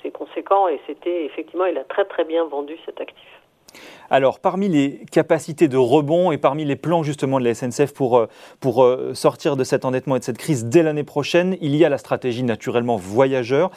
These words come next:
Speaker 2: Et, euh, le président de la S N C F qui dit vouloir doubler le nombre de voyageurs en les attirant notamment avec des petits prix. Euh, c'est de la stratégie du volume, hein, euh, finalement, ce
Speaker 1: Oui.
Speaker 2: qui n'était pas finalement la stratégie de Guillaume Pépi, euh, il y a encore quelques années. Est-ce que ça peut marcher, ça, économiquement ?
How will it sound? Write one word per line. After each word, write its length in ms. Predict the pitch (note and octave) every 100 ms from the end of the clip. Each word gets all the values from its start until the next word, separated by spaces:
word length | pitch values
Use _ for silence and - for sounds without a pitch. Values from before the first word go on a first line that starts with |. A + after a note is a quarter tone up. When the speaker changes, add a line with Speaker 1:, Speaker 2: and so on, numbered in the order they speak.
| - - -
Speaker 2:
Et, 120 | C3+
euh, 140 | C3 C3 C#3 D#3+
le 60 |
président 220 | - E3+
de 60 | E3+
la 40 |
S 100 | D#3
N 80 | D#3
C 140 | E3+ F#3+
F 60 |
qui 100 | -
dit 140 | D3+ F3
vouloir 340 | D3+ C#3+ A2+
doubler 560 | A#2 G3+ E3+ F3 G#3 G3
le 200 | C3+ C3+
nombre 280 | F3 G3+ B2
de 80 |
voyageurs 800 | A2+ A2 D3+ D3 B2+ C#3 C3+ -
en 80 | B2+
les 160 | A2+ C3+
attirant 400 | C#3+ D3+ D3+ E3+
notamment 460 | D3 C#3+ B2+ E3+ - - - -
avec 320 | A2+ F3 D3
des 120 | C#3+
petits 260 | D3 F3 D#3
prix. 400 | - E3 G3+ B3 C3
Euh, 380 | B2 A#2+ A#2 - - -
c'est 180 | - B2+
de 60 |
la 80 | C3+
stratégie 500 | - D#3+ D3 C3+ D#3+
du 140 | B2
volume, 400 | G#2+ C3+ C#3 G3
hein, 180 | D3+ E3
euh, 200 | C3 B2
finalement, 360 | B2 B2+ B2+ G3
ce 40 | B3
Speaker 1:
Oui. 80 |
Speaker 2:
qui 40 | C4+
n'était 140 | -
pas 120 | G#3+
finalement 320 | G#3 G3 F3+ D#3+
la 60 |
stratégie 280 | - D#3 D#3
de 40 | C#3+
Guillaume 160 | C#3+
Pépi, 340 | C3 B2+ C3+ B2
euh, 140 | A2 - - -
il 20 |
y 40 | C3
a 20 |
encore 160 | B2+ C#3+
quelques 320 | C#3 A#2+ B2
années. 300 | C3 F3 A3
Est-ce 160 | E3 -
que 60 |
ça 100 | G#3+
peut 140 | D3+ C#3+
marcher, 340 | D3+ C#3+ E3
ça, 140 | D3+ A2
économiquement ? 580 | A#2+ A2+ A2 - G#2